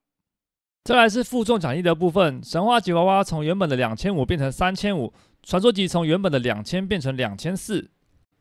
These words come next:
最后是银海沙叶子消耗减免的部分，神话级是从原本的二十二趴变成二十五趴，传说级则是从十七趴变到二十趴。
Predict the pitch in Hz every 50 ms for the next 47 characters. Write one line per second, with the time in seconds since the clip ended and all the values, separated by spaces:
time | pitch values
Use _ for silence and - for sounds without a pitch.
0 | _ _ - 233 233 233 226 196 220 214 156 226 214 170 143 190 190 202 196 175
1 | 156 151 - 202 196 208 214 190 - 156 160 160 135 120 113 - 156 139 160 151
2 | 131 - - - - - 156 175 196 233 247 233 202 - - 156 147 - 202 165
3 | - 147 147 147 151 180 185 160 139 - - 185 - - 165 165 165 - 170 165
4 | - 180 160 127 143 - - 180 - - 151 113 107 - 131 135 135 131 - _
5 | _ _ _ _ _ _ _ - - 185 208 233 196 202 160 160 165 175 185 -
6 | 160 143 147 139 - 160 - - - 170 190 190 190 185 - 196 175 170 170 -
7 | - 180 160 - - 127 - - 139 139 135 -